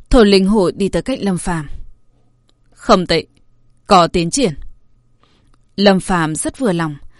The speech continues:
nghĩ lại cũng đúng, Thổ Linh Hổ tu hành Thiên Yêu Đồ Thần Pháp, phối hợp với linh khí nơi này,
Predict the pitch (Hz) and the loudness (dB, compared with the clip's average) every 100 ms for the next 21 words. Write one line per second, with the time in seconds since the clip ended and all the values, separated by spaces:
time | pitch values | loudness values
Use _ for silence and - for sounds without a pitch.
0 | _ - - 196 202 254 269 - - 170 | _ -12 -2 0 2 2 0 -2 -4 -4
1 | 160 254 - - _ - 233 202 190 208 | -4 -8 -12 -20 _ 4 6 6 4 2
2 | 190 - - 185 180 190 175 156 - - | 0 -2 0 0 0 -4 -6 -8 -14 -20
3 | _ - 220 170 214 190 185 175 175 151 | _ 2 2 4 2 4 2 0 -2 -4
4 | 226 254 - - - - 208 233 294 - | -8 -10 -10 -18 -20 0 4 4 2 0
5 | 185 214 196 - 170 175 269 226 170 151 | 0 2 0 -2 -6 -4 -2 -2 -4 -8